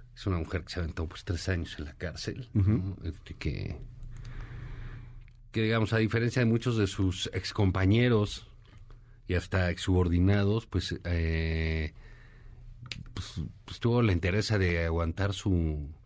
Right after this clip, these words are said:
Speaker 1: su proceso adentro de la cárcel,
Speaker 2: Ujú.
Speaker 1: eh, sin empinar a nadie, ¿no?
Speaker 2: Ujú.
Speaker 1: Yo, de-, de-, digamos, independientemente de los delitos que haya cometido o no,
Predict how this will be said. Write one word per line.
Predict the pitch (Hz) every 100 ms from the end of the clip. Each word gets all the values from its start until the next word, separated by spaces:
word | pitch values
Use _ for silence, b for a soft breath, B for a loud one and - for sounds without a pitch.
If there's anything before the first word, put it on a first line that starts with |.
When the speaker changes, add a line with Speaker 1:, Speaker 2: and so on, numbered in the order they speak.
| - - -
Speaker 1:
su | -
proceso | - 80 123 127 92
adentro | 82 80
de |
la | 78
cárcel, | - 90 - 170 190
Speaker 2:
Ujú. | 101 127 B B B B B B B B B - -
Speaker 1:
eh, | - 90 90 87 85 85
sin | 95
empinar | 90 87 90 90
a | 82
nadie, | 87 92 117 131 - -
¿no? | 85 87
Speaker 2:
Ujú. | 113 - 120
Speaker 1:
Yo, | 85 73 67
de-, | 58 71
de-, | - 82
digamos, | 82 76 -
independientemente | - 85 87 85 92 95 87 82
de | 85
los | 76 71
delitos | 78 85 -
que | -
haya | 82
cometido | 80 73 80 85 78
o |
no, | 85 98